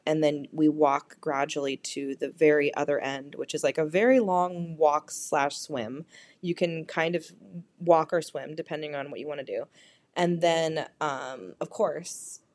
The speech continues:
I married a man who likes diving boards, you know, Colorado man who wants to fling his body off of anything he can possibly fling his body off of. So he'll go and jump off the diving board, even in thirty degree weather,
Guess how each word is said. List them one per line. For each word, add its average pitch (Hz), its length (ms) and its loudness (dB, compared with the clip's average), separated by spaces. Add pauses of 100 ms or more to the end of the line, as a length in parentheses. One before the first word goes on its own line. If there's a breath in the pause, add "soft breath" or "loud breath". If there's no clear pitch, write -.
(200)
I 165 100 4
married 165 340 2
a 160 40 -2
man 147 340 -4
who 147 140 -10
likes - 500 -6 (100)
diving 139 300 -2
boards, 135 640 -6
you 170 120 -2
know, 151 260 -6
Colorado 147 720 0 (460)
man 151 520 -8
who 165 100 -8
wants 151 280 -6
to 151 380 -2 (520 soft breath)
fling 208 440 0
his 202 200 2
body 160 340 2
off 151 160 -4
of 160 160 -6
anything 156 360 -2
he 151 100 -10
can 160 160 -10
possibly 160 440 -4
fling 165 260 -6
his 165 120 -4
body 143 300 -2
off - 180 -4
of. 147 140 -2
So - 160 -4
he'll 165 160 2
go 147 300 4
and 151 180 -2 (560 soft breath)
jump 247 240 8
off 285 100 6
the 269 80 2
diving 185 300 2
board, 165 240 2
even 170 200 -6
in 196 120 -4
thirty 180 240 -2
degree 180 360 -4
weather, 147 480 -2